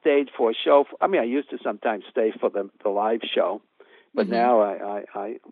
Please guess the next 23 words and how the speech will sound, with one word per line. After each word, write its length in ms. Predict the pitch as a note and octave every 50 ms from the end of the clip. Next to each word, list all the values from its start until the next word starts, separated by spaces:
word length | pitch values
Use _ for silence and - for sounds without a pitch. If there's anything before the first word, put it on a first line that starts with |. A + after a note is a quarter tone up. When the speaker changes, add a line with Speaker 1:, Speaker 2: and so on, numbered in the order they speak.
| - -
Speaker 1:
once 200 | B2+ C3+ C#3 - -
everything, 560 | C3 A#2+ A#2 B2 A#2+ - B2+ A#2 A#2+ A2+ - - -
he 100 | B2 B2
has, 140 | A#2 A#2+ - - - - - - - - _ _ _ _ _
everything 320 | C3+ D3+ E3+ E3+ F#3 F#3+ F#3
has 120 | E3 D#3 -
been 180 | - E3 D3 C#3
picked. 400 | - - D3 C3+ C3 - _ - - -
He 140 | - C#3 C#3+
has 180 | C3+ C#3+ C#3 C3
a 60 | D#3
little 160 | D3 C#3+ C#3 C#3
meeting 380 | C3 C3+ C#3 C#3 C3+ C3+ C3+
in 100 | C3+ B2
his 180 | B2+ B2+ A#2+ -
office, 420 | B2 A#2+ A#2 A2+ - A#2 A2 A2+ - - - - - - - - - - - - _ _ _ _ _ _ _ - _ _ -
you 100 | A#2+ A#2+
know, 180 | A#2+ A2+ A#2 A2+
to 80 | G#2+
tell, 360 | - - - A#2 A#2 G#2+ F2+ - -
you 100 | - A2
know, 300 | A2+ A2 G2 G2+ G#2 G2 - _ _ _
to, 100 | C3+ B2